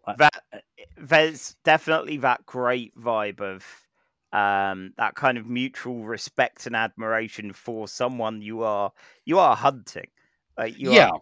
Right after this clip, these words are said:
Speaker 2: desperate to,
Speaker 1: It, it,
Speaker 2: to
Speaker 1: it is
Speaker 2: dispose of before they do the same to you.
Speaker 1: It, it, it is the, like, the, I guess, like, the few nobilities in war, which is the kind of
Speaker 2: Hmm.
Speaker 1: the, the, like, the respect for your equal, just as another, as another man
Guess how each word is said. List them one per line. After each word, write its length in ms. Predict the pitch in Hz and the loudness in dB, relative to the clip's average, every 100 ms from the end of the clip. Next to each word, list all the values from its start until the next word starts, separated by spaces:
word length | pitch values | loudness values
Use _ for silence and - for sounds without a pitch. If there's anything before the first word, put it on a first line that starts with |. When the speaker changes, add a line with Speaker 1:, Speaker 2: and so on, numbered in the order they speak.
| _ | _
Speaker 2:
desperate 400 | - - 143 - - | -16 -4 -4 -4 -6
to, 500 | 147 131 123 120 - - | -6 -4 -4 -6 -10 -12
Speaker 1:
It, 320 | 170 - 180 | -12 -2 -2
it, 80 | 180 | 0
Speaker 2:
to 140 | - 180 | 2 6
Speaker 1:
it 80 | |
is 140 | 180 175 | 6 4
Speaker 2:
dispose 540 | - - 156 143 135 | 0 2 2 2 -2
of 220 | 135 123 | -6 -4
before 380 | 135 127 127 123 | -4 -4 -4 -4
they 240 | 120 117 120 | 0 0 -2
do 480 | 117 110 104 101 - _ 107 | -8 -10 -12 -16 -20 _ -12
the 100 | 113 | -8
same 320 | - 107 104 | -4 -4 -4
to 120 | - 104 | -18 -14
you. 300 | 107 50 - - | -14 -14 -12 -10
Speaker 1:
It, 120 | 160 | -6
it, 140 | 175 175 175 | -4 -4 -2
it 140 | 180 | 0
is 220 | 185 170 | 0 0
the, 280 | 160 156 151 135 | 4 4 4 0
like, 220 | 135 - | -4 -2
the, 140 | 135 127 | -4 -2
I 80 | |
guess, 320 | 123 135 123 127 | 0 0 0 -4
like, 200 | 120 - | -4 -4
the 100 | 123 | -4
few 420 | - - 127 123 | -4 -16 -10 -8
nobilities 680 | 120 110 113 110 - 104 95 - | -6 -2 0 0 -2 -8 -10 -6
in 240 | 113 104 | -6 -4
war, 300 | 98 110 110 | 0 2 2
which 260 | 101 104 - | 2 -6 -8
is 140 | 98 | -10
the 60 | - | -12
kind 200 | - 113 | -6 -4
of 100 | 107 | -2
Speaker 2:
Hmm. 320 | 147 110 85 95 | -4 -6 -10 -2
Speaker 1:
the, 220 | 127 131 | 0 0
the, 160 | 127 135 | 0 4
like, 200 | 135 135 | 4 2
the 220 | 120 139 | -2 0
respect 500 | 135 135 - 139 139 | 2 -2 0 0 0
for 120 | - 147 | -4 -2
your 120 | 131 - | -2 -4
equal, 560 | 120 - 143 143 139 _ _ - 110 | -12 -2 2 2 -2 _ _ -20 -6
just 360 | - 127 120 | 2 2 2
as 120 | 120 117 | -4 0
another, 240 | 110 104 | 0 0
as 260 | 110 101 - | 0 -2 -4
another 340 | 113 107 104 101 | -6 -2 -2 -2
man 580 | 95 90 85 85 85 | -4 -4 -4 -8 -12